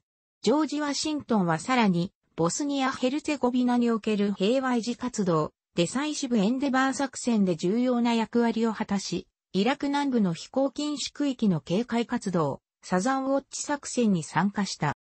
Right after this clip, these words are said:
千九百九十七年十月から千九百九十八年四月まで行われた三度目の配備では、ジョージ・ワシントンは六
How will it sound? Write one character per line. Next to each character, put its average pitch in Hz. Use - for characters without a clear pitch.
千 302
九 277
百 -
九 277
十 196
七 185
年 196
十 190
月 247
か 226
ら 220
千 214
九 247
百 190
九 262
十 185
八 160
年 226
四 170
月 214
ま 196
で 160
行 214
わ 294
れ 285
た 277
三 262
度 285
目 269
の 254
配 269
備 208
で 165
は、 156
ジ 165
ョ 240
ー -
ジ・ 285
ワ 285
シ 277
ン 269
ト 220
ン 180
は 156
六 151